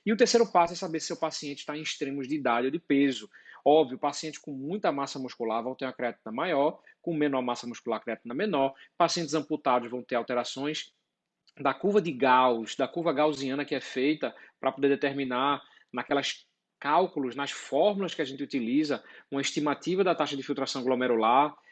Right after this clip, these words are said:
a gente utiliza aquelas fórmulas e aquele paciente que tem uma amputação dos membros inferiores, ele não se encaixa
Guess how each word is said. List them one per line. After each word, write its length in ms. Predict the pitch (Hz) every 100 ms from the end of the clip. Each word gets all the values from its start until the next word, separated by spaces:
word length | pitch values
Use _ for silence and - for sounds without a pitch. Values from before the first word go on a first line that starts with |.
| _
a 80 | -
gente 200 | 127 139
utiliza 280 | 143 135 127
aquelas 280 | - 131 120
fórmulas 640 | - 123 156 185 170 123
e 60 | 156
aquele 180 | 160 190
paciente 400 | 202 190 175 -
que 80 | 156
tem 140 | 156
uma 100 | 156
amputação 560 | 143 156 143 - 139 127
dos 140 | 131
membros 260 | 131 131 127
inferiores, 540 | 131 139 127 151 185
ele 100 | 220
não 100 | 240
se 160 | - 330
encaixa 480 | - 139 127 120